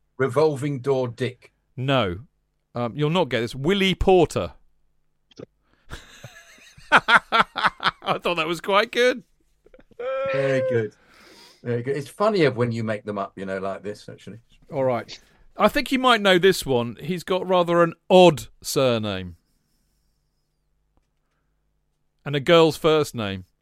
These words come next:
Speaker 2: <clears throat>
Speaker 1: Claire Peculiar.
Speaker 2: No. Leslie Odell.
Speaker 1: Oh, I've heard of him.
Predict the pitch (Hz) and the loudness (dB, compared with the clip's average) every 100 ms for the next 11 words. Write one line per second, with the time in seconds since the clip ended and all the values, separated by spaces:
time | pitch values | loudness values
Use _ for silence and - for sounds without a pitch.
0 | - 147 - 196 165 95 _ _ _ _ | -18 -14 -4 -2 -2 -6 _ _ _ _
1 | _ _ _ _ _ _ 135 143 143 - | _ _ _ _ _ _ -4 -2 -2 -4
2 | 131 - 139 117 95 82 _ 170 120 131 | -10 -6 -4 -4 -6 -10 _ -14 -8 -2
3 | 151 135 104 - _ _ _ _ _ _ | 2 2 0 -6 _ _ _ _ _ _
4 | _ _ _ _ - 147 185 180 175 170 | _ _ _ _ -6 -2 0 0 0 2
5 | 160 160 170 160 110 82 87 _ _ _ | 4 4 6 4 2 -2 -14 _ _ _
6 | _ _ _ _ _ _ _ _ _ _ | _ _ _ _ _ _ _ _ _ _
7 | _ _ _ _ _ _ _ _ _ 127 | _ _ _ _ _ _ _ _ _ -12
8 | 135 120 135 110 95 98 | -10 -6 -6 -6 -10 -14